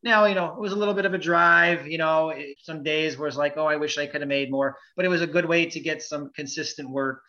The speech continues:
you know, from there on out. But then again, I also tried the things with the advertising, trial and error,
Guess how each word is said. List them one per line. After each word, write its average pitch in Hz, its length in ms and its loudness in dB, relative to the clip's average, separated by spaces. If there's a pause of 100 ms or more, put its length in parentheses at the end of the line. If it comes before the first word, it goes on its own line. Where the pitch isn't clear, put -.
you 135 100 -12
know, 123 300 -8
from 127 160 -10
there 131 140 -4
on 123 180 -6
out. 127 200 -4 (200)
But 190 160 0
then 190 140 4
again, 165 220 2
I 165 100 6
also 160 280 2
tried 151 380 0
the 139 80 -8
things 147 480 -6
with 139 140 -8
the 139 120 -2
advertising, 135 720 -2
trial 139 340 0
and 131 100 -4
error, 131 320 -2